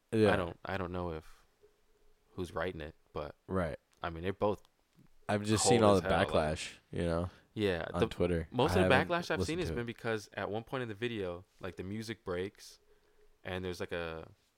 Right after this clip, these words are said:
Speaker 2: during the beginning of the video, you see a lot of Cardi B and a lot of Meg Thee Stallion, and then all of a sudden you're just in, like, this corridor, like, a long hallway with a bunch of doors on either side of it, and you just see fucking Kylie Jenner in, like, a leotard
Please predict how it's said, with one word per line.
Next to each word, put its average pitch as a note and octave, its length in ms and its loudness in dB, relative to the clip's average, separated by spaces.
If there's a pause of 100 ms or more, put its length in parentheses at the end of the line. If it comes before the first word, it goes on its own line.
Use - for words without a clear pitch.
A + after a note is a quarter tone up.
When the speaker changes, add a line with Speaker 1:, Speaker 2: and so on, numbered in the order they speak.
(520)
Speaker 2:
during D3 280 0
the B2+ 60 -2
beginning B2 340 -2
of G#2+ 40 0
the F#2+ 60 -2
video, F#2+ 200 -4
you F2+ 120 -4
see - 140 -8
a G#2 40 0
lot G2 200 0
of G2 80 -10
Cardi F#2+ 240 -2
B F#2 80 -6
and F2 80 -4
a F2 40 -6
lot F2+ 160 -2
of F2+ 60 -8
Meg F2+ 160 -8
Thee - 80 -20
Stallion, F#2 460 -8 (260)
and F#2+ 80 -8
then G2 60 -4
all G#2+ 200 4
of G#2+ 80 0
a G2+ 40 -8
sudden G2+ 200 -2
you're F2+ 100 -6
just G2 200 -8
in, G2 80 -8
like, F2+ 140 -10
this F2 120 -10
corridor, F2+ 800 -4 (520)
like, F2+ 120 -14
a E2+ 60 -6
long F#2+ 400 -2
hallway G2 420 0
with F2 140 -6
a E2+ 40 -16
bunch F#2 220 -6
of E2+ 80 -14
doors F#2+ 320 -2
on F2+ 100 -6
either F2+ 220 -4
side F#2 320 -4
of E2+ 80 -10
it, E2 160 -8 (400)
and G#2 160 -4
you G#2+ 100 -4
just G#2 160 -8
see G#2+ 380 -10 (1080)
fucking G#2+ 300 -4
Kylie G2+ 340 -4
Jenner G2 320 -4
in, F2+ 140 -8
like, F2 180 -8
a F#2+ 80 -6
leotard E2+ 720 -6